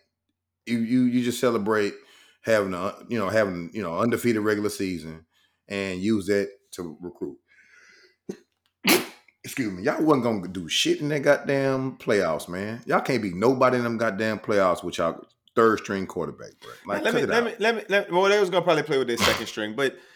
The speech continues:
Speaker 2: let me, let me say it like
Speaker 1: He hurt
Speaker 2: this.
Speaker 1: too, I think.
Speaker 2: He was hurt, but he, he should be back by then. Let me say it like
Speaker 1: Okay.
Speaker 2: this. I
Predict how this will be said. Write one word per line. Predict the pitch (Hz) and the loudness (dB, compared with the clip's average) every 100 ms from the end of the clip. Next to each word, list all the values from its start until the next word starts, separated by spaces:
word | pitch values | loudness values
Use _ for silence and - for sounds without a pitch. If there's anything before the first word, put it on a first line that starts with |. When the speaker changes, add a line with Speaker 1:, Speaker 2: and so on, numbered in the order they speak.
| _ | _
Speaker 2:
let | 202 214 | -4 -2
me, | 202 | 0
let | 202 | 0
me | 226 | 0
say | - 165 | 2 4
it | 143 | 6
like | 120 | 6
Speaker 1:
He | 196 | 8
hurt | 214 | 8
Speaker 2:
this. | - | 8
Speaker 1:
too, | 381 392 | 8 10
I | 185 | 8
think. | - 107 95 - - 135 - | 2 -2 -4 -12 -14 -10 -2
Speaker 2:
He | 180 | 0
was | 165 | 2
hurt, | 135 135 | 2 2
but | 110 113 | 0 -4
he, | 127 | -6
he | 120 143 | -8 -10
should | - | -10
be | 113 | -6
back | 101 101 87 | -4 -4 -4
by | 92 | -4
then. | 98 98 _ _ _ | -4 -6 _ _ _
Let | 254 | 2
me | 330 | 2
say | 254 220 | 4 4
it | |
like | 156 131 | 6 4
Speaker 1:
Okay. | 113 104 | 2 -4
Speaker 2:
this. | 90 - _ _ _ _ _ _ _ _ _ - - - _ | -6 -16 _ _ _ _ _ _ _ _ _ -20 -20 -20 _
I | 185 185 127 | 8 8 4